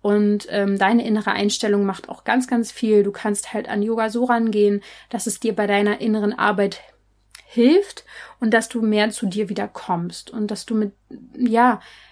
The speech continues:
dass du dich einfach mal fragst, mit welcher Energie machst du Yoga? Was ist dein Ziel damit?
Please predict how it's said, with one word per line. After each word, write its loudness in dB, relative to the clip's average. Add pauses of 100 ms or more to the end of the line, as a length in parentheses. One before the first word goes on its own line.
dass -2
du -4
dich -2
einfach -2
mal 2
fragst, -2
mit 4
welcher 2
Energie 4
machst 0
du -12
Yoga? -10
Was -2
ist -6
dein 0
Ziel 0
damit? -6